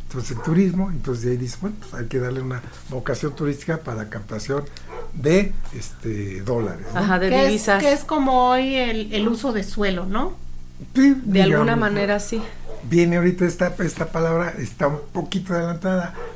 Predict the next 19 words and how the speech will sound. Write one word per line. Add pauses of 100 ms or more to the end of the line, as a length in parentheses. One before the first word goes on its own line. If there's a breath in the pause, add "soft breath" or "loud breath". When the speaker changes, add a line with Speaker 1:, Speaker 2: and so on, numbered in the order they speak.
Speaker 1:
porque
el
uso
del
suelo
ya
deriva
en
un
programa,
en
un (160)
plan
de
desarrollo
Speaker 3:
Así
Speaker 1:
urbano,
Speaker 3:
es.
Speaker 2:
Ujú.